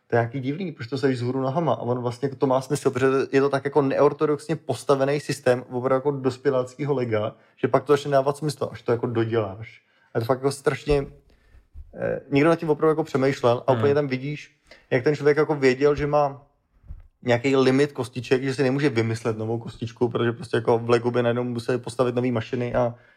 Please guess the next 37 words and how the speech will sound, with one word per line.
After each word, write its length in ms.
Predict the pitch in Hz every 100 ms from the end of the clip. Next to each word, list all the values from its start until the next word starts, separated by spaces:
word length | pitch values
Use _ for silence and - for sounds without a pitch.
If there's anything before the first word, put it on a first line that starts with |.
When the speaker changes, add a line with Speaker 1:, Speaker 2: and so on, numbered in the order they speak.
| _
Speaker 1:
eh, 160 | - 123
vstřikovat 500 | - - 120 120 117
nový 160 | 120 120
kostičky 400 | 117 - - 117
z 40 |
plastů, 460 | 117 127 - 131 120
tak 120 | 117
řekli, 260 | 113 127
„Hele, 260 | 120 120 117 - _
to 100 | 117
prostě 260 | 120 113 123
nějak 160 | 127
jako 160 | 123 127
obejdi.“ 580 | 117 117 135 120 113 - _ - - -
A 100 | 123
najednou 280 | 120 131
jako 240 | 139 147 143
ti 120 | - 135
vznikají 320 | 131 139 139
poměrně 340 | 139 131 135
jako 140 | 139 135
hezký 480 | 131 135 - 165 -
architektonický 760 | 117 135 - 139 131 - 151
věci 360 | 127 113 - 123
z 80 | -
úplně 280 | 117 123
jako 140 | 120 135
bazální 560 | 117 117 117 127 131 131
kostiček 540 | 120 - 120 117 117
a 60 | 120
fakt 160 | 127
si 100 | -
to 60 | 135
jako 380 | 131 127 135 131
to 180 | 139 127
stavění 360 | - 120 127
užiješ. 560 | 127 110 107 101 -